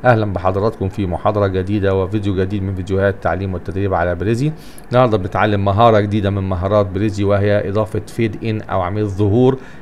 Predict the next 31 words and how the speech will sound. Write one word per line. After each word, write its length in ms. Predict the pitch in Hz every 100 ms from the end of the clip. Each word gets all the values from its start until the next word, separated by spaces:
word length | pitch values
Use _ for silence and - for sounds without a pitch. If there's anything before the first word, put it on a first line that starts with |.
| -
للأوبجكتس 840 | 104 113 107 107 120 104 101 - -
أو 200 | 101 104
المكونات 680 | 101 98 95 98 107 107
الموجودة 440 | 92 95 98 104 95
للوحة 400 | 98 104 104 98
اللي 120 | 95
موجودة 440 | 92 92 101 104
قدامنا. 420 | 113 117 131 107 98 - - - - - - - - - - - - - -
اللوحة 280 | 120 151 151
الموجودة 320 | 127 135 123
قدامنا 300 | 110 135 113
فيها 340 | 135 123 -
أربع 220 | 123 107
مكونات 580 | 98 101 107 107 113 123
الحقيقة. 560 | 101 92 90 127 117 104
أدي 120 | 113
المكون 500 | 101 101 110 113 104
الأول 320 | 104 110 107
اللي 140 | 98 101
هو 60 |
السحابة، 540 | 107 - 101 101 120 127
المكون 480 | 107 98 113 101
الثاني 320 | 98 - 104 98
الورقة، 500 | 90 107 123 135 117
المكون 460 | 104 98 113 98
الثالث 400 | 95 - 98 98
لوحة 180 | 104 98
بسم 320 | 95 98 -
الله 180 | 95 98
الرحمن 320 | 90 87 101
الرحيم 360 | 98 87 107